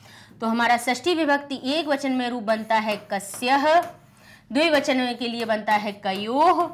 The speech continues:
और बहुवचन के लिए बनता है हमारा केषाम्। कस्यः, कयो, कस्य, कयो और केषाम्। तो यहाँ पर हमें क्या लेंगे? षष्ठी विभक्ति बहुवचन का रूप केषाम्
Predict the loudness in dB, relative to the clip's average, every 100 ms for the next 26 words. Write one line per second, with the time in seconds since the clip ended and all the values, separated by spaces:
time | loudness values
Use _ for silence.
0 | -10 -20 -10 2 2 2 0 0 -2 -2
1 | -4 -4 -8 -6 -6 -2 0 2 2 0
2 | -6 -2 0 0 -2 -10 -10 -10 -6 -2
3 | 0 0 -4 -14 _ _ _ -20 -20 -20
4 | _ -20 -20 -20 _ _ 0 2 2 0
5 | 4 4 2 0 2 4 6 6 4 -2
6 | 0 0 0 2 4 4 4 2 4 2
7 | 2 0 0 -2 -8 -6 -4 -4 -4 -10
8 | -20 _ _ -8 -6 -2 0 0 0 -2
9 | -6 -10 -6 -4 -4 -6 -8 -10 -20 -2
10 | -2 0 -2 -2 -4 -6 -8 -8 -6 -6
11 | -6 -8 -4 -4 -4 -8 -12 -12 -8 -4
12 | -4